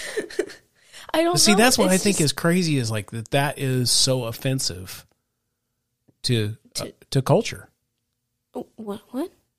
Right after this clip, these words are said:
Speaker 2: That
Speaker 1: The
Speaker 2: what the
Speaker 1: oh.
Speaker 2: statements that you just made, that,
Speaker 1: Yeah.
Speaker 2: like, you, just by you just saying there's some Jesus sprinkle on there, well, that's, like,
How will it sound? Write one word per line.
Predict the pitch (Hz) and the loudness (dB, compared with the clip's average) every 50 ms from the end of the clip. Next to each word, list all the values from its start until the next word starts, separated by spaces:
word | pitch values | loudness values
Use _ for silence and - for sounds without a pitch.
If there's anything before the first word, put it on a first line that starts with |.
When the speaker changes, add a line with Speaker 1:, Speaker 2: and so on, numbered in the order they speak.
| _ _ - 139 | _ _ 0 2
Speaker 2:
That | 143 135 - 226 | 2 2 2 -2
Speaker 1:
The | 233 214 - 156 | -4 -4 2 4
Speaker 2:
what | 170 175 160 | 4 4 6
the | 165 | 6
Speaker 1:
oh. | 160 | 6
Speaker 2:
statements | - 240 214 190 196 170 160 139 147 | 8 10 10 8 10 8 6 4 4
that | 143 127 | 2 2
you | 143 160 156 | 2 0 2
just | 160 156 - | 2 0 0
made, | 160 170 190 160 120 117 | 2 2 0 0 0 0
that, | 117 120 | 0 -2
Speaker 1:
Yeah. | 139 120 | 0 0
Speaker 2:
like, | 127 123 - | -2 -2 -2
you, | 143 143 135 | -4 -6 -4
just | 123 151 180 - - | 0 0 0 0 2
by | 160 139 | 2 2
you | 143 143 147 156 | 2 2 2 0
just | 151 151 151 - - | 0 0 0 2 2
saying | - 123 107 95 90 101 | 0 0 -2 -4 -4 -6
there's | 117 117 - | -6 -4 -4
some | - 127 117 117 _ | -4 -6 -6 -8 _
Jesus | - 143 139 139 127 113 - | -2 -2 0 0 0 -2 -2
sprinkle | - 123 117 104 104 | -2 -4 -6 -6 -6
on | 107 101 | -8 -6
there, | 101 101 98 | -6 -8 -6
well, | 98 104 104 | -6 -6 -4
that's, | 120 120 120 - - | -2 -2 -2 -2 -4
like, | 117 104 104 - | -4 -6 -6 -10